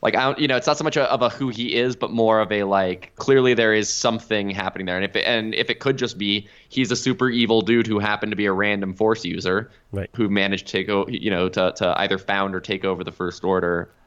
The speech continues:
Speaker 1: afterwards because there are random Force users appearing, like, that makes a little more sense.
Speaker 2: There's plenty of times, too, I see a lot of people being like, "Oh, we're never gonna know." And it's like, well, no, there's, there, they'll make other movies. They've shown a willingness to show, to tell backstory in movies.
Speaker 1: Sure.
Speaker 2: And if not
Speaker 1: Yeah.
Speaker 2: in movies, in canon books or, like,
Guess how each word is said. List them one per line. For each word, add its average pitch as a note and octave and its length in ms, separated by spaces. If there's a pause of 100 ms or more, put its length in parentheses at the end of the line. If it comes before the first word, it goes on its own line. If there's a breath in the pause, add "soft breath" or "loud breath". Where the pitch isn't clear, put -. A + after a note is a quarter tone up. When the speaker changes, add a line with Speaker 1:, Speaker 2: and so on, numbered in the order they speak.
Speaker 1:
afterwards F#2 760 (120)
because F2 340
there F2 140
are F2 60
random F2 260
Force A#2+ 260
users F2 280
appearing, E2+ 380
like, E2+ 160
that G2+ 200
makes G#2 220
a F#2 40
little F#2 180
more E2 200
sense. - 400 (300 soft breath)
Speaker 2:
There's D#3+ 140
plenty A#3+ 200
of F3 60
times, F#3+ 240
too, G3+ 160
I C#3 160
see F3+ 120
a E3+ 60
lot D#3 100
of D3+ 60
people D#3 200
being B2+ 200
like, G#2 140
"Oh, A#2+ 140
we're A2 100
never A#2 320
gonna A#2 160
know." G2+ 420
And A2 80
it's G2 140
like, A2+ 160
well, A#2 260
no, C#3 220
there's, A#2 160 (180)
there, A#2+ 180
they'll B2+ 140
make D#3 220
other C3 140
movies. A2 420
They've G#2 160
shown C#3 320
a B2+ 120
willingness A#2+ 440
to B2 80
show, B2 220
to A#2+ 140
tell A#2+ 200
backstory G#2+ 600
in G#2 100
movies. G#2 380
Speaker 1:
Sure. E2+ 360
Speaker 2:
And A#2 100
if B2+ 80
not B2 260
Speaker 1:
Yeah. - 60
Speaker 2:
in A#2 80
movies, A2+ 380
in G#2+ 200
canon G#2+ 360
books - 420
or, G2 180
like, F#2+ 300